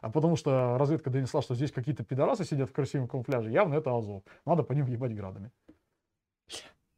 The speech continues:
А потом, оказывается, когда ты приезжаешь на совещание, э, как называется, в штаб, э, управления нап-, направлением,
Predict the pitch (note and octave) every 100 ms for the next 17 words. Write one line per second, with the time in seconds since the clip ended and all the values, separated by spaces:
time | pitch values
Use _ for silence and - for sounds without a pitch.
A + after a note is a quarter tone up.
0 | _ - - - B2+ E3 F3+ E3 D#3 A#2
1 | A#2 A#2+ A#2 D3 A#2+ C#3 C#3+ F#3 B2+ -
2 | A#2+ B2 A2+ G#2+ G#2 G#2 A2 G#2 G#2 G#2+
3 | _ A2+ G#2 G#2 - A#2+ C3 C3 D3+ _
4 | _ - A#2+ A#2 A#2+ A2 A2+ C#3+ - -
5 | B2+ G#2+ G#2+ A#2 B2+ A#2+ A#2 G#2+ A2+ D3
6 | E3 C#3+ D3+ C3+ C3 A#2 G#2